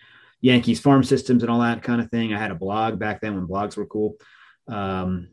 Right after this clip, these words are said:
you know, and, uh, I, I cover the team a lot, and in, in the New York market, it's, it's hard finding a job as a sports writer, and I wasn't that good at what I was doing anyway. So, uh, even more difficult there. So I ended up getting a job at a small digital marketing agency in, in Manhattan. And, uh,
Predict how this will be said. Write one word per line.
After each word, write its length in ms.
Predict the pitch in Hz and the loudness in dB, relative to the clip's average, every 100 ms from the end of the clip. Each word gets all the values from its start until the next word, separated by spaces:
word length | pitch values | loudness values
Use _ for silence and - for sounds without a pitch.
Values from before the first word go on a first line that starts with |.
| - | -12
you 140 | 98 | -8
know, 140 | 90 87 | -4 -4
and, 180 | 82 - | -4 -6
uh, 40 | 87 | -6
I, 460 | 90 87 87 90 | -4 -2 -4 -4
I 100 | 95 - | -6 0
cover 260 | 123 113 | 2 4
the 80 | 107 | 4
team 280 | - 127 120 | 6 8 8
a 40 | |
lot, 240 | 113 113 110 | 6 2 0
and 80 | |
in, 140 | 104 98 | -2 -4
in 100 | 107 | 0
the 40 | |
New 60 | 110 | 2
York 260 | 123 113 123 | 2 2 0
market, 320 | 135 120 92 | 0 0 -4
it's, 220 | 101 - | -6 -8
it's 160 | 127 - | -10 -2
hard 260 | 120 135 | 0 0
finding 220 | 107 113 | -2 -4
a 40 | 98 | -2
job 200 | 101 117 | -2 -4
as 80 | 82 | -6
a 40 | |
sports 320 | - 127 - | -4 -4 -4
writer, 260 | 87 85 82 | -6 -6 -6
and 260 | 90 92 82 | -6 -8 -4
I 180 | 101 - | -6 -6
wasn't 360 | 95 110 104 87 | -4 -2 -2 -2
that 180 | 98 90 | -2 0
good 140 | 104 | -2
at 100 | 82 | 0
what 100 | 95 | -4
I 60 | 90 | -4
was 140 | 92 | -4
doing 200 | 92 92 | -4 -4
anyway. 320 | 107 87 82 - _ - _ | -4 -6 -8 -12 _ -20 _
So, 500 | - 117 110 104 92 | -4 0 2 2 0
uh, 100 | 98 | -4
even 200 | 107 101 | -2 0
more 220 | 104 101 | 0 -2
difficult 480 | 87 95 85 87 85 | -4 -6 -6 -8 -4
there. 240 | 92 87 | -2 -2
So 400 | 85 - 104 101 | -4 -2 0 0
I 220 | 101 101 113 | 0 2 6
ended 160 | 117 | 6
up 40 | 95 | 4
getting 220 | 110 104 | 0 0
a 60 | 92 | -2
job 360 | 104 104 92 | 0 0 -2
at 160 | 92 95 | -4 -4
a 200 | 95 85 | -4 -4
small 400 | - 110 104 95 | -6 -4 -2 -4
digital 320 | 101 95 101 | -4 -4 -2
marketing 400 | 98 101 95 98 | -2 -2 -4 -4
agency 640 | 98 98 98 104 107 104 | -4 -6 -8 -6 -4 -4
in, 100 | 92 | -4
in 140 | 82 92 | -6 -6
Manhattan. 560 | 90 92 107 127 131 | -6 -6 -2 0 -2
And, 380 | 98 90 87 85 | -6 -10 -8 -6
uh, 240 | 90 87 | -4 -4